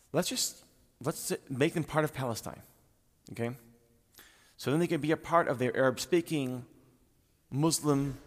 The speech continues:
brothers. And you know what the reaction of the Israeli Arabs living in those cities were?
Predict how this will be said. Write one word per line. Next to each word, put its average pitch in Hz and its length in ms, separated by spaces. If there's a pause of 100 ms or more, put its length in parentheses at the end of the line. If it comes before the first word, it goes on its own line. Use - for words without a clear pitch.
(360)
brothers. 120 560 (1120)
And 123 200
you 139 60
know 156 100
what 165 100
the 160 60
reaction 139 560
of 131 300 (140)
the 123 160
Israeli 127 800
Arabs 123 440 (220)
living 123 380
in 117 100
those 104 160
cities 139 320
were? 156 240